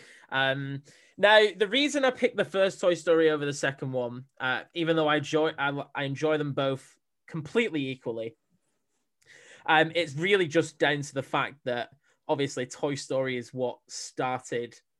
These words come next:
the kind of, um, the the computer-generated animation kind of boom, basically.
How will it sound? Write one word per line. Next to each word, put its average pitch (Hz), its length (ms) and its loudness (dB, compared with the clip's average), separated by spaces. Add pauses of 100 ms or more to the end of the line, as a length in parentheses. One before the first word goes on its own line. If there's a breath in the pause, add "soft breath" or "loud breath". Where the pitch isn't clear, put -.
(340)
the 127 80 -8
kind 131 420 -6
of, 120 360 -6
um, 120 420 -8 (1500 loud breath)
the 127 440 -4 (520)
the 147 60 -4
computer-generated 123 1500 -6 (320 soft breath)
animation 123 800 -6 (200)
kind 117 340 -10
of 120 180 -10 (180)
boom, 120 460 -6
basically. 120 640 -10